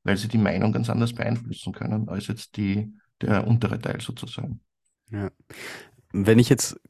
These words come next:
Speaker 2: diese Statistik immer noch im Kopf hab, ähm, irgendjemand wählt diese Personen, die diesen Status quo ja auch erhalten. Ö V P, auch S P Ö sind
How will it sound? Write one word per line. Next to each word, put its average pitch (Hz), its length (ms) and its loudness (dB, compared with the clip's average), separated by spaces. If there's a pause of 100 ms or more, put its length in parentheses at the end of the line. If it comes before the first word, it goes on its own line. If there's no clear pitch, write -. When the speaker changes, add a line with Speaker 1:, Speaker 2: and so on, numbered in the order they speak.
(120)
Speaker 2:
diese 101 360 8
Statistik 113 560 0
immer 120 200 4
noch 135 180 2
im 113 140 2
Kopf - 320 -2
hab, 143 360 -2
ähm, 107 460 -2 (160)
irgendjemand 127 640 0
wählt 104 380 4
diese 95 180 -2
Personen, 95 760 -2 (460)
die 104 180 2
diesen 101 360 -2
Status 95 400 0
quo 95 240 2
ja 92 120 4
auch 90 260 -2
erhalten. 78 720 -8 (400)
Ö 113 120 2
V 117 160 2
P, 120 540 4
auch - 140 -6
S 120 260 0
P - 100 -2
Ö 120 260 4
sind 113 380 -2